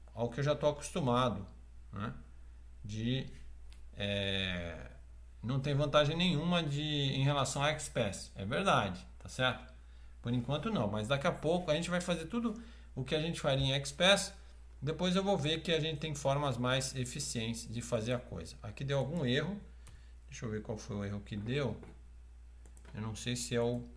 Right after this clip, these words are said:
endereço que tá desatualizado. Deixa eu dar uma olhada só se esse endereço tá válido.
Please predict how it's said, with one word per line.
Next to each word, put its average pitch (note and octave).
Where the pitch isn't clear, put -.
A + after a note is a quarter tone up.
endereço A2
que -
tá A2
desatualizado. G2
Deixa A#2
eu A#2
dar A2
uma G2+
olhada G2
só A#2+
se -
esse -
endereço G2+
tá G2
válido. G2+